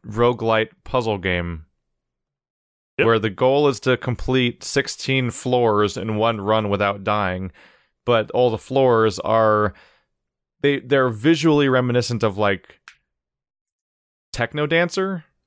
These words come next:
Speaker 2: Yeah.
Speaker 1: Or Nec-, Necro Dancer?
Speaker 2: Necro Dancer.
Speaker 1: Uh,
Speaker 2: Necro
Speaker 1: th-,
Speaker 2: Dancer.
Speaker 1: they look like Necro Dancer visually, but your goal is to draw a line from start to finish that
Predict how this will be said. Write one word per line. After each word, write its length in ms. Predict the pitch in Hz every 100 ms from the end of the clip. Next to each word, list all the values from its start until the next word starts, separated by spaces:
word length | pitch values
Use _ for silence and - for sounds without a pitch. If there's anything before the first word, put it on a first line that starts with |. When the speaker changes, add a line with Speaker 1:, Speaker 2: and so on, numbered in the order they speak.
| _ _ _ _ -
Speaker 2:
Yeah. 120 | 110
Speaker 1:
Or 60 | 110
Nec-, 180 | 117
Necro 360 | 113 123 131 151
Dancer? 300 | 156 160 160
Speaker 2:
Necro 40 | 180
Dancer. 340 | 175 117 101 - _ -
Speaker 1:
Uh, 60 |
Speaker 2:
Necro 260 | 113 110 101
Speaker 1:
th-, 80 | 98
Speaker 2:
Dancer. 200 | 104 104
Speaker 1:
they 80 | 120
look 140 | 139
like 160 | 156 120
Necro 320 | 131 - 117
Dancer 520 | 104 98 - 104 101 - _ _ _ _
visually, 680 | - 104 110 104 98 95 92 - _ _ _ -
but 440 | 98 127 117 95
your 140 | 107 113
goal 380 | 101 127 135 127
is 80 | 104
to 100 | 113
draw 400 | 107 113 113 -
a 60 |
line 680 | 101 101 104 110 104 101 98
from 300 | 95 - 104
start 360 | 95 - 107 85
to 100 | -
finish 580 | - 117 104 92 - -
that 400 | - 98 101 95